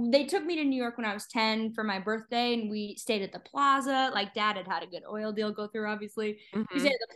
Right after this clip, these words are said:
Speaker 1: Plaza, we saw Cats, like, all kinds of fun stuff. But, um, cities are, big cities are scary to kids, and apparently I was just crossing the street. I didn't, like, I had, I had been there before. So we think, you know, some kind of old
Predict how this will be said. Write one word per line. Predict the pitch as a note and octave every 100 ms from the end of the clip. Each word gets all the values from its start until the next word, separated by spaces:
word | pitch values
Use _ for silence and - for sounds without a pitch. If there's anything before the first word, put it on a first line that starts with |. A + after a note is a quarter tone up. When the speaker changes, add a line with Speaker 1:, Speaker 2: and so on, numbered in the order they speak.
| D4+
Speaker 1:
Plaza, | D4 C#4+ C#4
we | B3+
saw | G#3+ G3
Cats, | - C#4 C4 B3 B3
like, | G#3+ A3
all | A3+
kinds | A#3+ A#3 A#3
of | A#3
fun | G#3+ A3
stuff. | - G#3+ G#3+ - _ _ _
But, | C4+ C4+ C4+
um, | B3+ A#3+ A#3
cities | - - G4 A4 D4+
are, | C4 A#3 A#3
big | F4+ F#4+
cities | - G4 F#4+ C4
are |
scary | A#3+ - A3+ A#3+ G#3+
to |
kids, | G#3+ G3 F3+
and | F#3
apparently | F#3 C4 C#4 C4 G#3+
I | F#3+ G3+
was | G3+
just | F3 -
crossing | - F3+ - F#3+
the |
street. | - -
I | G3
didn't, | F#3 - -
like, | F#3 F#3
I | A3
had, | G#3+ A3 _ -
I | B3
had | A3 G#3
been | A3 G#3+
there | G#3 F3
before. | E3+ D#3+ F3 D3 D3 - _ _
So | - G#3+
we | A3 A3
think, | A3+ G3+ - - _ _ _ _ _
you | G#3
know, | F3
some | F3+ G3+ F#3+
kind | G3 F3+
of | E3
old | F#3 E3+ E3 E3 F#3